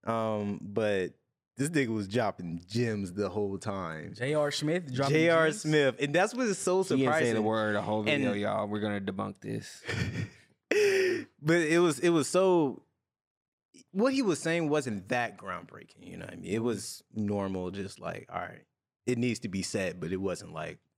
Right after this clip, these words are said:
Speaker 1: what, what, you know what I mean? But it was his mes-, it was his messaging that really, like, impressed me. That shit you know what? I'm just gonna play the clip for y'all.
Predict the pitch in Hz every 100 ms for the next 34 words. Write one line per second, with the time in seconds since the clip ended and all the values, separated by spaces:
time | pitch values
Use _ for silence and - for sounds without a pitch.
0 | - 110 - 107 - - - 104 101 98
1 | 98 101 104 101 - 151 135 107 98 -
2 | 101 170 175 - 139 139 131 120 104 101
3 | 127 - 101 98 95 87 82 95 104 117
4 | 104 95 90 85 82 - _ _ _ 101
5 | 92 - 107 - 85 92 - _ _ _
6 | _ _ 85 110 113 110 101 82 - _
7 | _ _ - 240 233 226 202 175 208 180
8 | 180 175 156 160 139 - 160 - 156 143
9 | 143 147 143